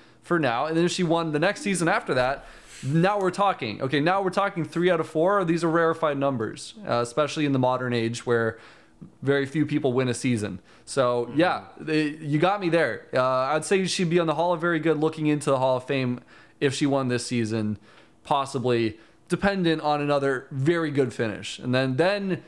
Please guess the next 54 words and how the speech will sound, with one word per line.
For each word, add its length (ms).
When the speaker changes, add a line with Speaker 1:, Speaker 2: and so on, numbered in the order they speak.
Speaker 1:
then 200
we 100
can 120
talk. 380
But 220
to 80
me, 120
this 160
is 140
just, 320
just 280
a 60
touch 380
premature 680
at 160
this 160
point 360
in 140
time, 260
at 120
this 140
juncture. 560
Speaker 2:
Right, 400
right. 280
Definitely, 640
like 220
I 60
said, 340
if 200
she 200
wins 400
again. 260
Um, 640
Speaker 1:
Okay. 280
Speaker 2:
you 60
know, 200
if, 240
if 180
she 100
goes 260
home, 240
like, 200
midway 320
through 240
again, 300
then 100
it's 180
like, 280
all 180
right, 240
well, 140
she's 240
just 160
another, 500